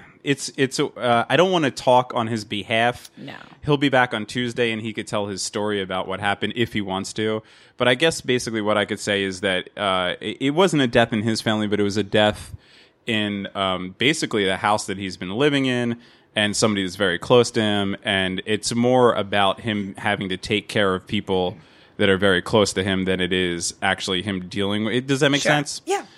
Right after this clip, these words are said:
Speaker 1: And, uh, he texts me on Sunday,
Speaker 2: His
Speaker 1: and he's
Speaker 2: extended family,
Speaker 1: Right,
Speaker 2: basically.
Speaker 1: right,
Speaker 2: Yeah.
Speaker 1: right. And he texts me on Sunday, and he was like, "I'm gonna be out for the, I'm gonna be out of commission for the week." And, uh, and then, so the Tuesday show was shot, and then I was like, "I'm not gonna abandon the Friday show," so then I asked you, and you're nice enough to come in.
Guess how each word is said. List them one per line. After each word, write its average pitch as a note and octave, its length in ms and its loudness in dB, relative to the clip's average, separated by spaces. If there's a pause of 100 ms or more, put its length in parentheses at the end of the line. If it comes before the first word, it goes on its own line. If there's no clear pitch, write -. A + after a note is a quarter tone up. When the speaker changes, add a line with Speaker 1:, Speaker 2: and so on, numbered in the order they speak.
(240)
Speaker 1:
And, A2+ 260 4
uh, G2+ 300 4
he A#2+ 140 -4
texts A#2+ 240 0
me G2+ 80 -4
on G2+ 80 -4
Sunday, D#3 340 2
Speaker 2:
His C#3 60 2
Speaker 1:
and A#2 100 -2
he's B3+ 100 -4
Speaker 2:
extended F#3+ 440 -6
family, E3+ 440 -12
Speaker 1:
Right, A2+ 300 2
Speaker 2:
basically. F#2 160 -6
Speaker 1:
right, F#2 140 0
Speaker 2:
Yeah. F2+ 80 -2
Speaker 1:
right. F2+ 300 -6 (340)
And C3+ 100 2
he C3 120 4
texts C3+ 340 0
me A#2+ 80 0
on A2 120 -2
Sunday, A2 640 4
and G2+ 240 -2
he G2+ 220 0
was F#2+ 140 -4
like, F#2+ 200 2
"I'm G#2 80 0
gonna G#2 120 0
be G2 160 2
out G2 180 4
for - 80 -8
the, F#2 240 -6
I'm G2 200 0
gonna F#2+ 100 -2
be F#2 180 0
out F#2 100 4
of F2+ 60 -2
commission F#2 320 -4
for F2+ 140 -6
the F#2 80 -4
week." G#2+ 420 2 (460)
And, F#2+ 280 2
uh, F2 400 4
and F#2 220 0
then, F2+ 300 0
so G2+ 240 0
the F2 100 -6
Tuesday A#2 340 2
show F#2+ 160 0
was F#2 140 -2
shot, F#2 360 2
and G2 100 -4
then F#2+ 100 -2
I F#2 100 0
was F2+ 140 -4
like, F#2+ 140 -2
"I'm G2+ 80 0
not G2+ 140 0
gonna F2+ 160 -4
abandon F2+ 340 -4
the - 60 -12
Friday D#3 300 4
show," G#2 300 -4
so G2 140 -8
then F2+ 80 -6
I F2+ 80 -6
asked F2 180 -10
you, F#2+ 80 -10
and F2 80 -10
you're E2 100 -10
nice D#2 220 -12
enough E2 160 -14
to - 60 -16
come F2+ 180 -10
in. D#2+ 140 -10